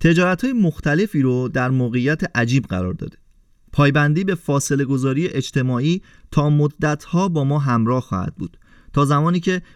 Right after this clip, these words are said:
واکسن به تولید انبوه نرسیده، شرایط عادی نخواهد شد. بنابراین همهٔ ما مجبور به تغییر سبک زندگی خودمون هستیم که قطعاً این تغییرات شامل تجارت ما هم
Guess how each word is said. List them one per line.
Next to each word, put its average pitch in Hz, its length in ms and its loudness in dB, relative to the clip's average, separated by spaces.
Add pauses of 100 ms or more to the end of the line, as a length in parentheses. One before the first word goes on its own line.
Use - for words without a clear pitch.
(100)
واکسن 185 520 0
به 196 100 2
تولید 143 440 0
انبوه 131 400 2 (220)
نرسیده، 127 800 2
شرایط 143 460 -2
عادی 127 320 0
نخواهد 147 500 0
شد. - 220 -12 (320)
بنابراین 180 380 2
همهٔ 202 360 2
ما 143 280 0 (340)
مجبور 151 560 0
به 208 80 -2
تغییر 151 540 0
سبک 165 420 -2
زندگی 123 420 2
خودمون 101 340 0
هستیم - 400 -8 (380)
که - 80 -4
قطعاً 135 360 0
این 214 180 4
تغییرات 139 560 0 (220)
شامل 143 420 2
تجارت 135 540 0
ما 143 160 0
هم 127 320 0